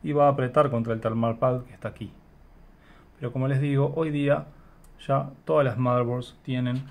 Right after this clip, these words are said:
su eh, propio slot en donde ustedes pueden colocar el disco sin problemas. Aquí tienen un pequeño thermal pad, ¿tá?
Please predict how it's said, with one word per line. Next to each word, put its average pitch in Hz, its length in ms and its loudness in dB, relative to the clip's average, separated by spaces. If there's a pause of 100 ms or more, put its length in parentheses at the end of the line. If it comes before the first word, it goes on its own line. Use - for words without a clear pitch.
(260)
su - 360 -4 (560)
eh, 117 420 -6
propio 123 540 -2
slot 180 360 2 (260)
en 135 140 -2
donde 123 200 -2
ustedes 123 520 -4 (200)
pueden 143 280 2
colocar 120 520 0 (560)
el 113 280 -6
disco 113 440 -10 (140)
sin 123 260 -4
problemas. 113 500 -8
Aquí 143 260 -4
tienen 117 260 0
un 117 80 0
pequeño 120 380 -2
thermal 165 300 -2
pad, 165 200 -2 (1120)
¿tá? 190 120 -8